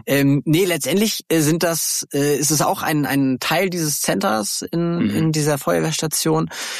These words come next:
Speaker 1: wo unter anderem eben auch Schulklassen, Kinder, ähm, erfahren können, wie fühlt es sich an, wenn die Erde bebt, innerhalb der verschiedenen Stufen letztendlich.
Speaker 2: Mhm.
Speaker 1: Ähm,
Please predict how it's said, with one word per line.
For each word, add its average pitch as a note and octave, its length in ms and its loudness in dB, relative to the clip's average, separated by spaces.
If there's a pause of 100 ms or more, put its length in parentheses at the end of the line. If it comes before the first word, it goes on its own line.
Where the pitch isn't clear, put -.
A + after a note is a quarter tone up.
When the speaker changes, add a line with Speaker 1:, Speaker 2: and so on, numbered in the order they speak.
(460)
Speaker 1:
wo D#3+ 100 4
unter E3 300 2
anderem F3+ 340 0
eben F3 240 0
auch D#3+ 300 0 (120)
Schulklassen, F3+ 560 0
Kinder, G3 540 0 (140)
ähm, D#3 360 2
erfahren E3+ 640 -2
können, F3+ 640 -2
wie D#3 280 0
fühlt F3 280 0
es E3 140 0
sich - 200 -2
an, D#3+ 200 2
wenn D3+ 120 2
die D3 140 2
Erde D3 260 0
bebt, - 400 -2
innerhalb C#3 420 0
der C#3 120 -2
verschiedenen C#3+ 680 0
Stufen D3 500 0
letztendlich. G2+ 720 -2
Speaker 2:
Mhm. - 80 -8
Speaker 1:
Ähm, G#2+ 240 0